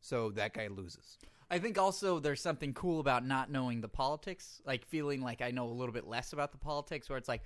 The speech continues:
Speaker 2: this guy's gotta win so they can build up the pay-per-view for blah, blah, blah
Speaker 1: Yeah.
Speaker 2: versus blah, blah, blah. And I feel like in
Speaker 1: And they dropped a bunch of their pay-per-views.
Speaker 2: Yeah.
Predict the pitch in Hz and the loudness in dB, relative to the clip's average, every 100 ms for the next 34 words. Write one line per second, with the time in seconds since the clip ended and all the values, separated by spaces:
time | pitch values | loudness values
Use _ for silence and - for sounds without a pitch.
0 | - - 208 202 - 190 170 135 175 156 | -10 4 10 10 10 8 8 8 10 10
1 | 156 151 147 - 143 139 135 143 147 135 | 8 4 2 0 2 2 2 2 4 4
2 | 135 - 135 143 131 127 120 127 - 127 | 4 2 -2 0 -2 -4 -4 -4 -2 -4
3 | 113 107 110 113 107 117 110 110 107 104 | -2 -2 0 -2 -2 0 0 0 -2 -2
4 | 101 104 104 98 98 92 92 95 90 - | -4 -6 -6 -8 -6 -8 -8 -12 -14 -16
5 | - - - 143 151 170 147 123 131 175 | -20 -8 -2 -2 2 4 4 2 0 0
6 | 143 - 123 131 170 185 160 190 - 190 | 0 0 2 2 2 0 2 0 0 0
7 | 185 202 196 190 190 202 220 214 - 147 | 2 2 2 -2 0 0 -2 -6 -6 0
8 | 254 226 | 0 0